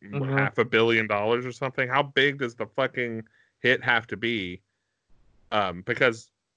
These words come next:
Speaker 2: uh, am I wrong, or was it really fifty million dollars?
Speaker 1: I honestly couldn't tell you off the top of my head.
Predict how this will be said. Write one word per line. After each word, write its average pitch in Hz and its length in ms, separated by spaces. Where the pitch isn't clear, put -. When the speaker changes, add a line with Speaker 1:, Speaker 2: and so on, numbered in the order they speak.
Speaker 2:
uh, 107 340
am 117 120
I 143 60
wrong, 131 360
or 131 100
was 113 180
it 101 120
really 117 300
fifty 113 340
million 101 280
dollars? 82 400
Speaker 1:
I 127 240
honestly 117 420
couldn't 113 260
tell 120 220
you 117 60
off 110 180
the - 60
top 113 100
of 110 60
my 110 140
head. 110 280